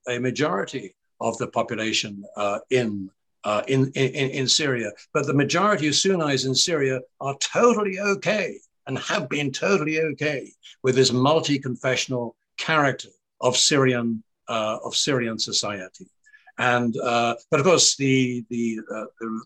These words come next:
the radical Islamists, the Muslim Brotherhood, they want to scrap all of that and impose a extremist form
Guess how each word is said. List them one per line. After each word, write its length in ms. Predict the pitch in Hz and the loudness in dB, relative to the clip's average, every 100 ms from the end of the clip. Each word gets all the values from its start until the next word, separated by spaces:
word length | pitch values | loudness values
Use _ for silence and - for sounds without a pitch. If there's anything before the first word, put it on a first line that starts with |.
| - | -4
the 40 | |
radical 360 | 113 143 151 120 | 0 2 2 0
Islamists, 720 | 120 147 196 175 - - - | 0 2 2 0 -2 -4 -4
the 80 | 120 | 0
Muslim 360 | 160 156 139 | 0 2 0
Brotherhood, 460 | 123 175 185 120 101 _ _ - - | 2 2 2 0 -4 _ _ -20 -4
they 100 | 123 | -2
want 160 | 120 | 0
to 80 | 110 | 0
scrap 640 | 110 - - - 147 185 165 | 0 0 0 -2 -2 -2 -4
all 180 | 127 | -6
of 80 | 110 | -6
that 240 | 95 90 92 - _ _ _ - | -10 -12 -14 -20 _ _ _ -4
and 440 | 113 110 107 104 - - | -2 0 -2 -8 -12 -10
impose 800 | 113 110 135 135 131 123 120 - - | -6 -2 2 4 4 4 0 -4 -6
a 460 | 113 107 104 104 107 | -6 -2 -2 -4 -4
extremist 760 | - - - 160 160 143 131 - | 0 2 2 2 2 2 0 -2
form 540 | - 123 113 101 95 | -6 -4 -2 -4 -8